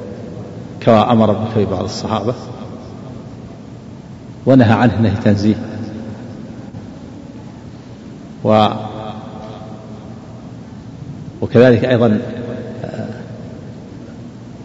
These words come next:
بيّن فضل من تركه سبعون ألفا، هذا لبيان الفضل، والنهي لبيان، لبيان التنزيه، والفعل لبيان الجواز.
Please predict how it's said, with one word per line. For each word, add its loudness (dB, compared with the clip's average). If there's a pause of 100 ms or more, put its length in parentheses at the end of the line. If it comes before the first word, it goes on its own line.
(160)
بيّن 10
فضل 8 (720)
من 2
تركه 4 (420)
سبعون 2
ألفا، 2 (380)
هذا 8
لبيان 6
الفضل، 0 (1080)
والنهي 10
لبيان، 8
لبيان 4
التنزيه، 4 (580)
والفعل 8
لبيان 10
الجواز. 8